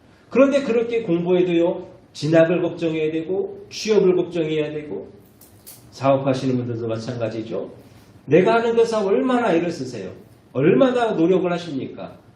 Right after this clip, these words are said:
그런데 그렇게 애쓴 것이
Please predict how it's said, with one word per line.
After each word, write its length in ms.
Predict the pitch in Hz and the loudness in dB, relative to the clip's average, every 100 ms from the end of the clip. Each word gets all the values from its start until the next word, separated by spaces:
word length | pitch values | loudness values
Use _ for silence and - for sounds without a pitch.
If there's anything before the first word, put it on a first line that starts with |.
| - - | -20 -20
그런데 880 | - 160 165 156 156 202 247 247 - - _ _ _ | 0 4 4 2 0 2 4 2 -6 -20 _ _ _
그렇게 420 | - 294 294 285 | -4 -2 0 0
애쓴 300 | 208 196 220 | 0 0 -4
것이 500 | 220 190 226 233 - | -2 -2 -4 -8 -8